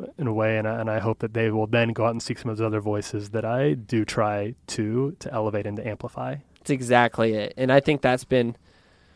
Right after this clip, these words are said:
Speaker 2: what my goal is since the election, a little bit before the election, and, uh, that's kind of what the goal of this conversation is.
Speaker 1: Yeah. I do think it's worth acknowledging that,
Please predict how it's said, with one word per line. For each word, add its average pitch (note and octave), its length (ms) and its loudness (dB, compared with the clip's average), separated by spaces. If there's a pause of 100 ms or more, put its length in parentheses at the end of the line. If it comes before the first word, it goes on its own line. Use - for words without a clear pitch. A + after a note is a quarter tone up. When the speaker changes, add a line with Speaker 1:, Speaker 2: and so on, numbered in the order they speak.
(540)
Speaker 2:
what D3+ 180 8
my C3 240 4
goal B2+ 460 4
is A2+ 560 -2
since D#3+ 280 0
the E3+ 100 0
election, D#3 640 2 (120)
a - 40 -4
little D3 120 6
bit D3 180 6
before C3+ 280 2
the C#3 100 2
election, B2+ 540 2 (380)
and, B2 360 6
uh, A#2+ 240 6 (100)
that's B2+ 200 -4
kind B2 320 0
of A#2 120 0 (140)
what B2+ 200 -2
the A#2+ 140 0
goal A2+ 360 0
of A2+ 360 -8
this - 220 -12
conversation - 580 0
is. - 300 -16
Speaker 1:
Yeah. G#2+ 220 -4 (600)
I C4+ 80 4
do E4 100 4
think C#4+ 140 2
it's - 100 0
worth F3 140 4
acknowledging B2 800 2
that, C#3+ 400 0